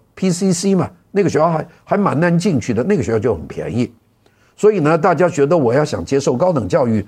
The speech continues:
又没有这个钱去社区大学，那个学分就很便宜，然后很，有很多课甚至就是象征性的收个费，晚上还有成人班呢。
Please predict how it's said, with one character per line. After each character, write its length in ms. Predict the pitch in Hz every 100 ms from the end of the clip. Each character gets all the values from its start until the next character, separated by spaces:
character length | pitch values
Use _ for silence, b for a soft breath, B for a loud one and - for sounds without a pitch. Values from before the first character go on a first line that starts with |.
| B B
又 180 | - 202
没 200 | 131 131
有 180 | 208 120
这 120 | 117
个 80 | 127
钱 380 | 98 101 82 135 b b
去 160 | - 127
社 160 | 139
区 100 | 113
大 160 | 131 95
学， 300 | - - -
那 200 | 202 233
个 100 | 123
学 160 | - 104
分 160 | 123
就 100 | 120
很 160 | - 69
便 300 | 69 78 73
宜， 160 | 120 120 b b b b
然 100 | -
后 60 | 139
很， 180 | 139 123 -
有 140 | 170
很 140 | 165 127
多 100 | 156
课 200 | 185 151
甚 180 | 135
至 80 | 104
就 100 | 110
是 160 | 113 120
象 400 | - 226 151 104
征 240 | 156 139
性 300 | 135 131 110
的 160 | 90 90 b b b b
收 240 | - 165
个 140 | 143 107
费， 280 | 170 123 - _ _ _ _ _ _ _ _ _ _ _
晚 320 | 123 117 -
上 180 | 170 185
还 140 | 107 135
有 160 | 127
成 260 | - - 117
人 160 | 120
班 240 | 117 120 123
呢。 140 | 104